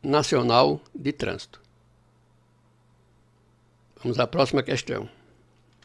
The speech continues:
Questão trinta e oito. As informações referentes às campanhas de chamamento de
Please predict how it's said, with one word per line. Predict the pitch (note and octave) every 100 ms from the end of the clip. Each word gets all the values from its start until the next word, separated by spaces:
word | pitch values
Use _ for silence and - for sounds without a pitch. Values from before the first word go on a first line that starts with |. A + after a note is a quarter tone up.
| - - _ _ _ _ _ _ _ _ _ _ _ _ _ _ _ _ _ _ _ _
Questão | - E3 - D#3+
trinta | - F#3 G3 G#3+
e | E3
oito. | B2 A2 - - _ _
As | E3+ F3+
informações | G3+ G#3 F3 D#3+ - C#3+ B2+
referentes | E3+ D#3+ C3 B2 A#2+ C#3+
às | C3+
campanhas | - C3+ - C3+ C3+ A#2 -
de | A#2+ B2 E3 A3+ - _ _ _ _ _ _ _ _
chamamento | - - F#3+ F#3 C#3 C#3+ C#3+ - - _ _ _ _ _ _ _ _
de | C3 E3 G#3+